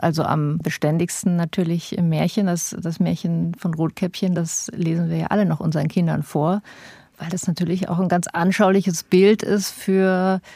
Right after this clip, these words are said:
das, was so, ja, vielleicht jenseits des buchstäblich rechten Wegs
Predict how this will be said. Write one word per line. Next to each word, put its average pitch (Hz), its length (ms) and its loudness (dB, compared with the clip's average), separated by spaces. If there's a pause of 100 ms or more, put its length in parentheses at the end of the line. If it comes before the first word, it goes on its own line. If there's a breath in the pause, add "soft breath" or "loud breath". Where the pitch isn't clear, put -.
(540 loud breath)
das, - 320 -4
was 196 260 0
so, 185 600 4 (380)
ja, 180 300 0
vielleicht 185 300 -2
jenseits 180 560 2
des - 420 -4 (120)
buchstäblich 175 480 -2
rechten 170 360 0
Wegs 185 320 -2